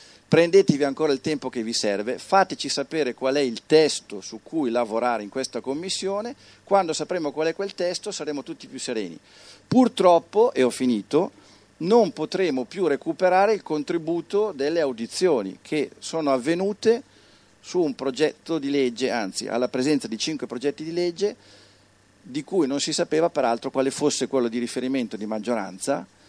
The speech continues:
e per cui tutti i contributi e tutto quello che ci è stato detto, eh, nelle audizioni andrà comunque perso, e questo lo ritengo un vulnus irrecuperabile dell'*iter* che ci ha portato fino a qua. Abbiamo fatto, abbiamo ascoltato delle persone alle quali non abbiamo dato la possibilità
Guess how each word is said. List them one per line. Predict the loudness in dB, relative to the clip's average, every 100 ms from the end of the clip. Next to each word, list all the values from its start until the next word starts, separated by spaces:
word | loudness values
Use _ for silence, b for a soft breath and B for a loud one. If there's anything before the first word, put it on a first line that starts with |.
| b b -6
e | 2
per | 4 4
cui | 2 0
tutti | 0 -6
i | -2
contributi | -2 -2 -4 -4 -4 -6
e |
tutto | -8 -8 -2
quello | 0 0
che | -4
ci |
è | -10
stato | -8 -4
detto, | -4 -4 -8 -8 -8 -8 -8 -8
eh, | -6
nelle | -2 2
audizioni | 2 0 -4 -2 0 -2
andrà | -4 -2 -4
comunque | -2 -6 -4 -6
perso, | -6 -8 -8
e | -2
questo | 0 2
lo | 4
ritengo | 4 4 0 2
un | -2
vulnus | 0 2 2 0 -4
irrecuperabile | -4 -6 -6 0 2 2 -2 -4
dell'*iter* | -4 -4 -4 -6
che | -4
ci | -4
ha |
portato | -4 -4 -6 -6
fino | -10 -8
a | 0
qua. | 2 2 B B B -6
Abbiamo | 0 2 0
fatto, | -2 -4 -2 -6 -6 -8
abbiamo | -4 -4
ascoltato | -4 -6 -4 -2 -2
delle | -4 -6
persone | -4 -6 -6 -6 -2
alle | -4
quali | -2 -4
non | -4 -8
abbiamo | -6 -6
dato | -8 -8
la | -10
possibilità | -12 -12 -10 -10 -2 -2